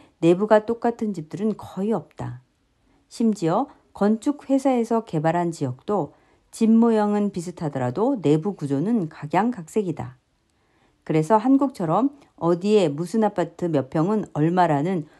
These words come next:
공식 가격이 있을 수 없다. 암튼 캠핑카는 외부 모양도 내부 시설도 가격도 참으로 다양했다. 내가 오늘 본 것은 삼만 불대부터 사십만 불대까지.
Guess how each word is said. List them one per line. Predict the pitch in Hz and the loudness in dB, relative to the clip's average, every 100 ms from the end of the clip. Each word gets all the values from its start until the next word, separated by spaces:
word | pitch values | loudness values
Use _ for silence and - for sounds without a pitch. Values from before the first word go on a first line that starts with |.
| _ | _
공식 | - 202 208 208 220 | 0 4 4 0 -6
가격이 | - 139 147 151 220 | -6 -4 0 -2 -2
있을 | 170 165 160 196 | -4 -4 -4 -6
수 | 180 160 | -4 -6
없다. | 117 - 117 113 _ _ _ _ _ _ _ _ _ - | -6 -8 -14 -14 _ _ _ _ _ _ _ _ _ -6
암튼 | 190 185 262 135 - _ _ _ _ _ _ | -4 0 0 0 -4 _ _ _ _ _ _
캠핑카는 | 277 277 294 277 262 196 156 226 277 - _ | 2 4 6 4 4 2 2 2 0 -2 _
외부 | - 175 202 226 269 277 | 0 6 8 6 6 4
모양도 | 214 147 139 143 135 180 285 - _ | 4 2 0 -2 0 0 -2 -6 _
내부 | 160 180 214 262 | 2 4 4 2
시설도 | 269 247 208 143 113 87 - _ _ _ - | 0 -2 -2 -2 -2 -6 -10 _ _ _ -16
가격도 | - 202 240 233 - 113 - _ | -4 0 0 -2 -6 -8 -8 _
참으로 | - 277 240 151 185 269 | 0 0 2 0 -2 -4
다양했다. | 196 180 185 151 - - - _ _ _ _ _ _ _ _ _ _ _ _ _ _ _ _ _ _ _ | -4 -4 -4 -4 -8 -18 -18 _ _ _ _ _ _ _ _ _ _ _ _ _ _ _ _ _ _ _
내가 | 220 247 | 4 6
오늘 | 247 214 233 | 4 4 2
본 | 170 160 | 2 2
것은 | 151 156 247 | 0 0 0
삼만 | 233 269 269 285 262 | 2 6 8 8 6
불대부터 | 247 233 170 147 - 208 | 2 -4 -6 -6 0 0
사십만 | 196 226 262 285 269 247 | 0 -2 0 4 4 4
불대까지. | 220 202 160 135 135 165 113 | 2 -4 -4 -4 -4 -4 -6